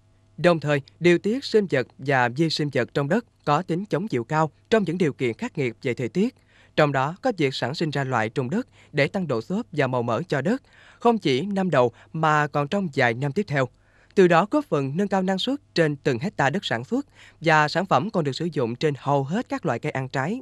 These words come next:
cây công nghiệp dài ngày, lúa và các loại hoa màu. Bằng cách sử dụng phun xuống đất và phun trên lá. Đặc biệt trong thời điểm hiện nay,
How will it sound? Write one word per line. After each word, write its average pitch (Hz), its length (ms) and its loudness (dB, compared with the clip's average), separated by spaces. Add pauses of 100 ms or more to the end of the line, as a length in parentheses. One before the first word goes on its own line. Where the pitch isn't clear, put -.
cây 160 120 0
công 139 180 -4
nghiệp 127 200 -4
dài 123 160 -4
ngày, 123 240 -2 (180)
lúa 165 320 -2 (300)
và 147 300 6
các 233 220 -4
loại 123 260 2
hoa 147 140 -4
màu. 123 240 2 (720)
Bằng 185 180 6
cách 254 140 -4
sử 196 160 0
dụng 117 260 -2 (220)
phun 160 200 0
xuống 180 220 -6
đất 262 160 0 (220)
và 120 240 2
phun 156 260 -2
trên 139 180 -2
lá. 139 280 -2 (760)
Đặc 190 200 4
biệt 165 300 -2
trong 214 200 2
thời 147 160 -4
điểm 123 160 0
hiện 120 220 -4
nay, 147 220 0